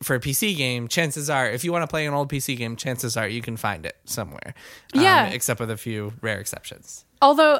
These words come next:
Speaker 2: I feel like Xbox is the counterpoint to that. So this was a
Speaker 1: Yes.
Speaker 2: decision that I did make. I got rid of my Xbox three sixty and a lot of Xbox three sixty video games. I put 'em all in a box.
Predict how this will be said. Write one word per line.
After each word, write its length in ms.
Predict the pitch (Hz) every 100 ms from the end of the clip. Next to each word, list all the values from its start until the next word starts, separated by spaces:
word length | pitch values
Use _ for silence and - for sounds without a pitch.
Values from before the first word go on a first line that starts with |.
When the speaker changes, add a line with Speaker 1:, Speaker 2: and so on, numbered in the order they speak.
| -
Speaker 2:
I 300 | 247 262 277
feel 260 | 247 - 294
like 160 | 381 302
Xbox 640 | 233 254 - 294 302 -
is 140 | 262 220
the 100 | 233
counterpoint 580 | 220 214 240 - 254 -
to 120 | 285
that. 320 | 311 349 302
So 120 | 285
this 240 | 247 370 -
was 160 | 381
a 40 | 359
Speaker 1:
Yes. 80 |
Speaker 2:
decision 480 | 262 277 302 285 269
that 100 | 247
I 80 | 233
did 200 | 226 247
make. 240 | 208 185 -
I 160 | 220 226
got 480 | 220 233 214 262 - - -
rid 200 | 294 320
of 100 | 302
my 120 | 277
Xbox 380 | 262 277 254 262
three 140 | - 262
sixty 560 | 240 233 - 220 214 - -
and 320 | 226 220 214 - _ -
a 160 | 262
lot 460 | 277 285 302 339 311
of 60 | 254
Xbox 400 | 247 - 240 -
three 140 | 254
sixty 340 | 220 233 - 220
video 320 | 208 208 202
games. 560 | 202 - 220 - - -
I 100 | 220
put 240 | 214 - 240
'em 100 | 240
all 140 | 247
in 60 | 247
a 40 |
box. 540 | 226 214 208 - -